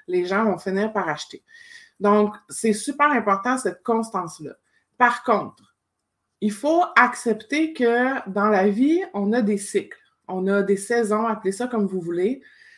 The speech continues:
Il y a des périodes dans notre vie, euh, des fois qui durent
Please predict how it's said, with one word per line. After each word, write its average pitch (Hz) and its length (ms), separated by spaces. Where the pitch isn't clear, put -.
Il 151 160
y 233 80
a 233 180
des 226 320
périodes 262 760
dans 190 180
notre 185 220
vie, 285 440
euh, 175 460
des 202 160
fois 302 200
qui 220 160
durent 240 540